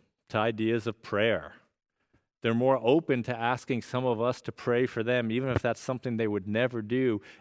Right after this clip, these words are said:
And those openings where we may be able to have conversations with them as they ask us to pray, or as we offer to pray for them, man, that may be a first step into a conversation we can have with them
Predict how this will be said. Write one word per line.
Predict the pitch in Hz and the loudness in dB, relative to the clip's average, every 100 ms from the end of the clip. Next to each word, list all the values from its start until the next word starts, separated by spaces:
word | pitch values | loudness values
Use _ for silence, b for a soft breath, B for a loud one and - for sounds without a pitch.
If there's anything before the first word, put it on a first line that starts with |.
| - | -2
And | 113 | 0
those | 113 113 101 - b b | 2 0 -2 -10 b b
openings | 135 165 180 202 190 170 170 - | 2 2 4 2 2 0 -2 0
where | 131 123 | -2 0
we | 117 139 160 | -2 0 0
may | 151 135 | 0 -2
be | 127 117 | -2 -2
able | 135 135 | -2 -2
to | 123 104 | -4 -6
have | - 135 123 | -2 -2 -2
conversations | - 131 139 127 - 139 - 127 120 | -6 -4 -4 -4 -2 -4 -4 -6 -4
with | 113 | 0
them | 117 139 123 - B - | 0 0 -2 -6 B -4
as | 113 | 0
they | 113 | 0
ask | 107 127 147 - | 0 0 0 -2
us | 131 - | -4 -4
to | 120 | -8
pray, | - 120 | -2 2
or | 117 113 | 2 0
as | 104 | -2
we | 113 | -8
offer | - 131 156 147 | 0 0 0 -4
to | 131 | -6
pray | 123 127 113 | -6 -2 -2
for | - | -2
them, | 107 101 | -4 -2
man, | 117 110 | -2 0
that | 135 175 | -2 -2
may | 156 | -4
be | 139 131 | -2 0
a | 110 | -2
first | 101 - 143 151 160 - | -4 -8 -2 -2 -2 -8
step | - 147 156 127 _ - _ _ b b b b b - | -4 0 0 -2 _ -20 _ _ b b b b b -8
into | 117 113 | -4 -2
a | |
conversation | - 143 143 135 - 143 131 117 113 | 0 0 0 -2 0 0 -2 -6 -4
we | 123 | -4
can | 120 | -4
have | 113 131 123 | -2 -2 -2
with | 107 | -2
them | 101 107 | -2 -4